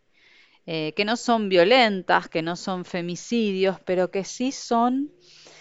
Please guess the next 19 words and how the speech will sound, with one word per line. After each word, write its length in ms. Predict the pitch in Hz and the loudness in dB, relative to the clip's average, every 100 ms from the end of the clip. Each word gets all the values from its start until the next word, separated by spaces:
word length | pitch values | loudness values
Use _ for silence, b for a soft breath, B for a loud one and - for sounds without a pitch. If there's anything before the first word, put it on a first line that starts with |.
| b b - | b b -4
de 120 | 180 | -2
alguna 280 | 180 214 226 | 0 0 0
manera 240 | 190 214 | 2 0
una 160 | 214 180 | 0 0
consecuencia 1200 | 170 165 - 160 - 202 214 220 - 214 208 196 | -2 -2 -6 -6 -4 -2 -2 -4 -2 0 0 0
indirecta 800 | 196 190 185 196 196 196 - 214 | -4 -2 0 2 2 -2 -2 0
del 160 | 180 156 | 2 0
patriarcado, 680 | 160 143 147 - 139 135 143 | -2 -2 -4 -4 -2 -2 -4
¿no? 160 | 196 | -2
De 140 | 202 233 | 2 4
años 420 | 277 302 285 - | 4 4 0 0
y 80 | 190 | 0
años 320 | 202 214 190 | 0 -2 -4
de 160 | 160 | -2
dominación 640 | 151 156 151 156 - 190 190 | -2 -2 -4 -6 -6 -6 -6
sobre 240 | 190 160 | -6 -6
la 100 | 147 | -6
mujer, 640 | 147 147 - 214 208 208 | -8 -6 4 8 8 8
de, 340 | 160 147 139 | 4 -2 -4